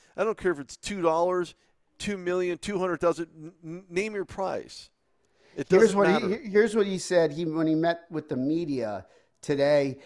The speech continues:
Speaker 2: he said, "I'll continue to stand on my innocence. Just because, you know, settlements and things like that happen doesn't mean that a person is guilty for anything.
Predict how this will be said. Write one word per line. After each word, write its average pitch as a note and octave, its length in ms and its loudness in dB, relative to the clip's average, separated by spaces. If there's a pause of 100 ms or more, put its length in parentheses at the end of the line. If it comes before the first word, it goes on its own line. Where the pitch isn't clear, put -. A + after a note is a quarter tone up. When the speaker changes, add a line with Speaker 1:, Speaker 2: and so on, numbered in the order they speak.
(100)
Speaker 2:
he - 80 -20
said, G3 160 2
"I'll F3 120 6
continue G3 560 -2
to F#3 100 -4
stand F3+ 460 -2
on E3 160 0
my E3 180 0
innocence. C#3+ 760 -4 (300)
Just - 360 -4 (360)
because, E3+ 480 2
you E3 120 0
know, E3 160 4
settlements D3 920 0 (300)
and D3+ 160 0
things F3+ 340 0
like E3 260 2
that E3+ 220 6
happen C3+ 840 -2
doesn't F#3 420 2
mean E3 280 2
that D#3+ 120 0
a - 60 2
person E3 520 -4
is C3 140 -4
guilty D3+ 420 -4
for C#3+ 240 -4
anything. A#2+ 680 -4